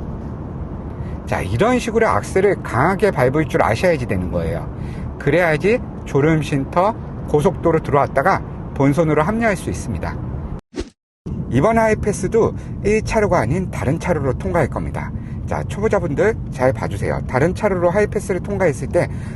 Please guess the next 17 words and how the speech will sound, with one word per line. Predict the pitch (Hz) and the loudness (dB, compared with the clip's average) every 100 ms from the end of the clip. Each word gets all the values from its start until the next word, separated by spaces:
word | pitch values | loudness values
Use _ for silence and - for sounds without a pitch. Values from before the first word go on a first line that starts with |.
| - | 0
어떤 | 90 - 170 170 | 0 2 2 2
불편함이 | 139 104 170 151 139 | 0 -2 0 0 0
있는지 | 113 98 92 | 0 -2 -2
한번 | 110 98 | -2 -2
확인해 | 98 180 180 | -2 -2 -2
주세요. | - - 71 69 - - - - - - - - _ _ - | -2 -2 -2 -4 -6 -6 -6 -8 -12 -10 -10 -10 _ _ -12
자, | - - | -10 -6
좌측 | - 95 - 139 | -4 -4 -4 -4
깜빡이 | 139 131 139 127 | -2 -2 -4 -4
켜고 | - 135 139 | -8 -6 -6
좌측으로 | - 151 - - 101 | -6 -8 -6 -6 -4
한 | 104 180 | -2 -4
차로만 | - 214 160 92 | -2 0 -2 -4
들어갈게요. | 76 71 67 - 62 60 - - - - - - - - - - - - - - - - - - - - - - - - - - - - - - - - | -6 -6 -8 -8 -8 -8 -12 -12 -12 -12 -14 -14 -12 -14 -12 -12 -12 -12 -12 -10 -10 -8 -10 -8 -10 -10 -12 -10 -10 -10 -8 -8 -8 -10 -10 -8 -8 -8
그리고 | - - - 104 139 180 190 | -8 -6 -6 -4 -4 -4 -6
다시 | - 78 - 123 | -6 -6 -6 -4
우측으로. | 135 76 76 71 - 80 90 123 170 196 | -2 -4 -4 -6 -4 -4 -2 -2 -2 -4